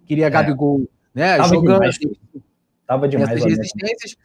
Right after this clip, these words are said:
Speaker 1: Não dá pra comparar Abel com o Rogério Ceni, gente, não dá. Tem um, tem uma, uma coluna do Rodrigo Matos, ótima, maravilhosa, em que ele fala o seguinte,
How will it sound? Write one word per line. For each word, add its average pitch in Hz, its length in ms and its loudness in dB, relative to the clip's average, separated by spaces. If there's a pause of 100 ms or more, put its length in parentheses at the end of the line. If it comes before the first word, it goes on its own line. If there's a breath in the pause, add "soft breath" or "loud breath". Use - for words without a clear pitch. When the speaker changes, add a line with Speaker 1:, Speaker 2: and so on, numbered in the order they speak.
(120)
Speaker 1:
Não 247 220 0
dá 220 180 2
pra 208 160 -2
comparar 160 420 -2
Abel 143 320 -2
com 180 200 -6
o 185 40 -4
Rogério 196 320 -4
Ceni, 156 640 -8
gente, 135 520 -10
não 151 200 -6
dá. 143 280 -2 (320 soft breath)
Tem 175 100 0
um, 202 200 -2
tem 202 140 -2
uma, 202 360 0
uma 151 260 -4
coluna 151 520 -2
do 131 100 -4
Rodrigo 139 340 -4
Matos, 127 580 -4
ótima, 135 480 -4
maravilhosa, 127 840 -4 (340)
em 165 100 -12
que 180 80 -4
ele 185 120 2
fala 180 240 0
o 185 40 -4
seguinte, 156 720 -8